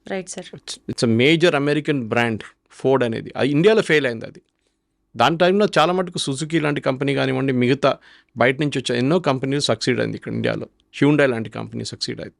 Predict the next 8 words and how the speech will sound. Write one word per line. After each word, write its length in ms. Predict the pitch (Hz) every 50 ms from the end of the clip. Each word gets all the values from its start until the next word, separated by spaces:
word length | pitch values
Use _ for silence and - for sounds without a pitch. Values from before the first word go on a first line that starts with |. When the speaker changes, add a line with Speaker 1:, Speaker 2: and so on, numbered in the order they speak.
| _ - 120
Speaker 2:
ఎందుకంటే 420 | 143 147 151 - 151 151 147 214 240 269 - - - - _ _ _ -
మీరు 140 | 147 147 147 127
ఆ 20 | 117 120
బిజినెస్ 340 | 143 139 - 151 160 156 - 151
నేర్చుకోవాలి 400 | 135 135 135 - - 135 120 117 110
ఎక్కడైనా 340 | - 127 123 120 123 117 110 -
కానీ. 160 | 110 110 - _ _ _ _ - -
And 120 | 131 135